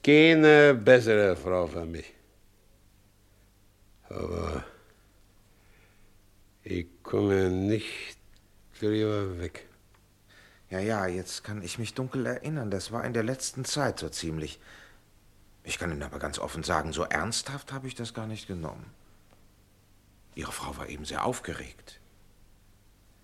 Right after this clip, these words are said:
Speaker 2: Das scheint mir die Hauptfrage nicht zu sein. Die Hauptfrage kann doch immer nur die sein:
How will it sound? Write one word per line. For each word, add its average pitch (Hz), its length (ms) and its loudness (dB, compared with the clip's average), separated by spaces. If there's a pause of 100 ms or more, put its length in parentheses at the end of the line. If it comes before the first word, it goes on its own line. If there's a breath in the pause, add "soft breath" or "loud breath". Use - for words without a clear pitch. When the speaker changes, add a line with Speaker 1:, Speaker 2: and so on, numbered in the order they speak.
(460)
Speaker 2:
Das - 260 -6
scheint 92 300 -4
mir 95 100 -4
die 87 140 -4
Hauptfrage 92 560 -6
nicht 151 280 -6
zu - 120 -12
sein. - 260 -14
Die 76 120 -4
Hauptfrage 92 600 -2
kann 98 180 -6
doch 92 120 -8
immer 92 220 -6
nur 87 160 -4
die 214 200 -6
sein: - 300 -12